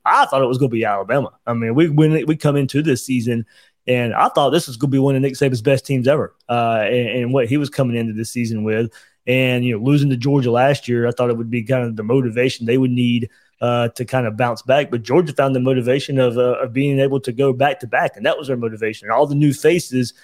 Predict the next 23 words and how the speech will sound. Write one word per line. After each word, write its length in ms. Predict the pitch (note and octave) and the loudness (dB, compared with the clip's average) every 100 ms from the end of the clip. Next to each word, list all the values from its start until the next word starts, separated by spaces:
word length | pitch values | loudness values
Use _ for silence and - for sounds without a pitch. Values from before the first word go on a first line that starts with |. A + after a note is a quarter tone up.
| _ - | _ 0
yeah, 140 | E3 | 2
maybe 540 | C3 C#3+ E3 D#3+ B2 - _ - | 4 4 4 2 -2 -8 _ 0
they 140 | C#3+ | 4
lost 320 | C3 D3+ - | 4 4 4
those 160 | D3 B2 | 2 2
guys 320 | C#3 C3 A#2+ | 2 2 2
last 240 | B2+ A#2+ | 0 0
year, 100 | C#3+ | -2
and 80 | C3 | -2
it's 120 | A2+ | -4
tough 280 | - C#3 B2+ | -4 -2 -2
to 60 | A#2 | 0
go 160 | B2+ A2+ | 0 0
back 240 | B2 - | -2 -4
to 60 | A2+ | -4
back 260 | B2 A#2 | -2 -2
because 380 | A#2 - A#2+ A2+ | -6 -4 -4 -4
of 60 | A2+ | -2
maybe 240 | B2 A#2+ | -2 -2
some 180 | A2+ A2 | -8 -12
complacency, 960 | G#2+ - C#3+ - B2+ - C3+ C3 B2 - - - | -8 0 0 0 -8 -2 2 2 2 -4 -20 -6
uh, 400 | A#2 A2+ A2 A2 C3+ | -2 0 -2 -4 -4
and, 760 | B2+ A#2+ A#2 A#2 A2 A2+ G#2 | -2 -2 -2 -2 -4 -6 -10